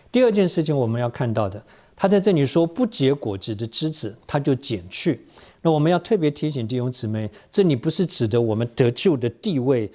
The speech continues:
和身份，我们得，得着的救恩，我们会失去啊。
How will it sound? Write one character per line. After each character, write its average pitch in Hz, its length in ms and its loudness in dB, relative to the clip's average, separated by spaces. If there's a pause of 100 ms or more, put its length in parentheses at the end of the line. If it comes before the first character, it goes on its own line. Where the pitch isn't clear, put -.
(640)
和 - 360 -6
身 180 320 0
份， 147 300 -4 (1300)
我 135 100 2
们 147 160 2
得， 143 160 4
得 147 300 2
着 131 160 2
的 143 100 -2
救 180 300 -2
恩， 180 260 -2 (320)
我 110 100 -4
们 110 140 -4
会 131 140 -2
失 - 260 -2
去 147 300 -4
啊。 - 200 -20